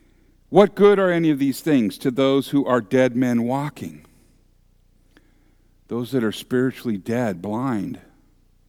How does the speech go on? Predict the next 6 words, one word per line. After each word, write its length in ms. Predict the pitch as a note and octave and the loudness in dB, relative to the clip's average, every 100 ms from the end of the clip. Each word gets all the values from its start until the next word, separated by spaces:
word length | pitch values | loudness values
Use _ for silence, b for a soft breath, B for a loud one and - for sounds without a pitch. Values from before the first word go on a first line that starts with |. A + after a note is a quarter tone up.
| _ _ _ _ _ _ _ _ _ _ | _ _ _ _ _ _ _ _ _ _
it 140 | - C3 | -2 0
is 140 | A#2+ | 2
about 460 | A#2+ C3 C3+ C3+ - | 2 4 6 4 2
the 120 | B2 | 0
offended 720 | G#2+ - - D#3+ D#3+ D3+ B2+ | 0 -4 2 4 4 0 -2
king 680 | - - D3+ B2+ F#2+ E2 - | -8 2 4 4 2 -2 -8